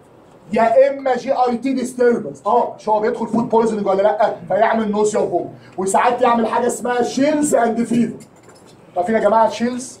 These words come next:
يعني رعشه اللي هي رقفه، بيقولوا عليها رقفه، واخدين بالكم؟ يعني الواحد يترعش كده، يديك الهاي فيفر. طيب افرض بقى جه في الست الحامل، والحاله بتيجي كده في الامتحان في الام سي كيو،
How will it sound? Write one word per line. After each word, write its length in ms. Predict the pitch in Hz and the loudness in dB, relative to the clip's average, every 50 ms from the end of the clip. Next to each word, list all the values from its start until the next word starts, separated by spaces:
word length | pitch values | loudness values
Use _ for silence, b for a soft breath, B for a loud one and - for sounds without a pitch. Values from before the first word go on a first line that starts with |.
| - 160 | -6 -2
يعني 380 | 175 156 156 185 185 185 175 175 175 | -2 0 0 -2 -2 -4 -6 -2 0
رعشه 380 | 190 220 220 - - - 156 120 - - | 0 2 2 0 -2 -6 -8 -10 -10 -8
اللي 100 | 156 175 202 | -4 0 0
هي 40 | 196 | 2
رقفه، 360 | 190 160 - - - - 180 | 2 2 2 0 -2 -4 -6
بيقولوا 260 | 160 175 196 208 185 | -6 -4 -4 -2 -2
عليها 220 | 180 196 214 208 202 | 0 0 2 2 4
رقفه، 280 | 208 208 - - - - - - _ - | 2 2 0 -2 -8 -14 -20 -20 _ -14
واخدين 200 | 156 170 165 160 | -12 -12 -8 -2
بالكم؟ 300 | 185 202 220 - 285 254 | 0 0 0 0 0 0
يعني 140 | 214 - 185 | 0 0 0
الواحد 240 | 196 - - 196 196 | 0 0 0 -2 -6
يترعش 420 | 190 190 202 202 - - - - | -8 -6 -4 -4 -4 -4 -6 -10
كده، 120 | - - B B B - | -14 -16 B B B -10
يديك 260 | 180 - 277 - - | -6 -4 -4 0 2
الهاي 280 | 254 220 - 214 220 202 | 2 2 2 2 0 -2
فيفر. 200 | - - - - - - _ _ _ _ _ _ _ _ - | -4 -8 -10 -12 -14 -18 _ _ _ _ _ _ _ _ 0
طيب 220 | 240 208 - - - - - _ _ _ _ _ _ _ _ _ _ - - - - - - | 2 2 0 -2 -8 -14 -20 _ _ _ _ _ _ _ _ _ _ -20 -20 -20 -16 -4 -2
افرض 400 | 294 339 - - 247 226 - - | 0 0 2 0 0 -2 -2 0
بقى 300 | - 240 226 233 233 - - - - - - - | 2 2 2 2 0 -2 -6 -12 -20 -20 -8 -4
جه 80 | 226 262 | -2 -2
في 100 | - 220 | -2 -2
الست 380 | 190 - - 226 233 - - | -4 -4 -2 -4 -4 -2 -2
الحامل، 300 | 208 - - - - - - - - - - - - - - - - - - - - - - - - - - - - - - - - - - - - - - - - - - - - 143 143 | -4 -4 -4 -6 -12 -16 -16 -20 -20 -20 -20 -20 -20 -20 -20 -20 -20 -20 -20 -20 -20 -20 -20 -20 -20 -20 -20 -20 -20 -20 -20 -20 -20 -20 -20 -20 -20 -20 -20 -20 -20 -20 -20 -20 -20 -14 -10
والحاله 580 | 147 - - - - - 233 254 254 247 240 240 | -8 -8 -8 -10 -8 -4 -2 0 0 0 0 -2
بتيجي 340 | - - - 214 220 202 - | -4 -6 -8 -10 -10 -8 -8
كده 200 | - 220 202 170 | -6 -4 -4 -4
في 100 | - - | -6 -8
الامتحان 520 | 160 156 160 151 - - - - - - | -10 -12 -12 -10 -10 -10 -8 -8 -8 -8
في 80 | - - | -8 -6
الام 240 | - 208 202 185 | -6 -4 -4 -6
سي 120 | 180 - - | -6 -8 -12
كيو، 160 | - - - | -16 -18 -20